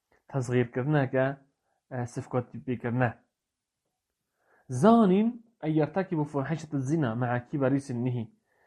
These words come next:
آنكو توشي فاحشة دهمن بيسير بتن،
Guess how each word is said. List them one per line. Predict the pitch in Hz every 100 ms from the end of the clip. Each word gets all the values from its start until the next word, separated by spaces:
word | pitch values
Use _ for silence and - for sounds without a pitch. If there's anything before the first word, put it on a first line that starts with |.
| _ -
آنكو | 151 151
توشي | - 170 156 - 165 160 - _ _ _ _
فاحشة | - - 135 - 143 143 143 _ _ _ _ _ _ -
دهمن | 120 123
بيسير | 117 - 123 - 180
بتن، | 180 196 190